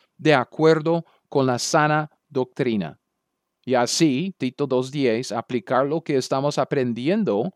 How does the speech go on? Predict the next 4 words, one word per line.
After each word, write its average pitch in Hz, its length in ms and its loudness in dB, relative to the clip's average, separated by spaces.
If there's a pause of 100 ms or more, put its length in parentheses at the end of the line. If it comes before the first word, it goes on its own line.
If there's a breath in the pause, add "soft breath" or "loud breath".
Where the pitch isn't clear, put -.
(880)
para 139 220 0
que 135 160 0
adornen-, 127 800 0
a-, 123 260 -4